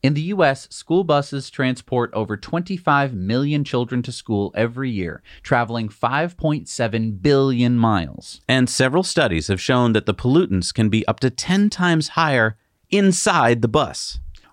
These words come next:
Speaker 1: When people are exposed to this diesel exhaust, they can have serious health effects such as asthma,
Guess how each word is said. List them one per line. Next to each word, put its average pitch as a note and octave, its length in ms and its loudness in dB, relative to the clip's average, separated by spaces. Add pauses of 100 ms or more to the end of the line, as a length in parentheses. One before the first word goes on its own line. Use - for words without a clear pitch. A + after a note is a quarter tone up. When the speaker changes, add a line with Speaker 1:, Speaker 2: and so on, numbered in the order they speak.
Speaker 1:
When C#3+ 200 2
people A3 240 0
are A3 40 4
exposed C#3+ 520 0
to C#3 80 -2
this A2 160 -2
diesel G#2 320 0
exhaust, F#2 560 -2
they C3 120 2
can G3+ 180 -2
have C3+ 360 -2
serious A#2 560 -2
health B2 260 -2
effects E2 380 -8
such - 240 -4
as F2 180 -14
asthma, C#3 520 0